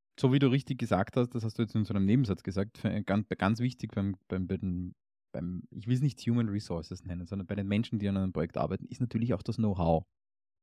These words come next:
Ähm, ist, was bringen die für Fähigkeiten mit in das Projekt?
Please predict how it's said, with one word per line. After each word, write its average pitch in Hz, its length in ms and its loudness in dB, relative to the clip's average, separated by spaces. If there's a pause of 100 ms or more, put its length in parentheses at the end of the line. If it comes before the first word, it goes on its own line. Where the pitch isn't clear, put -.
(280)
Ähm, 90 640 -2
ist, 104 480 -4 (180)
was 101 200 0
bringen 120 320 4
die 120 240 0
für 113 360 0
Fähigkeiten 120 600 4
mit 80 340 -6
in 98 160 -4
das 82 160 -8
Projekt? - 460 -8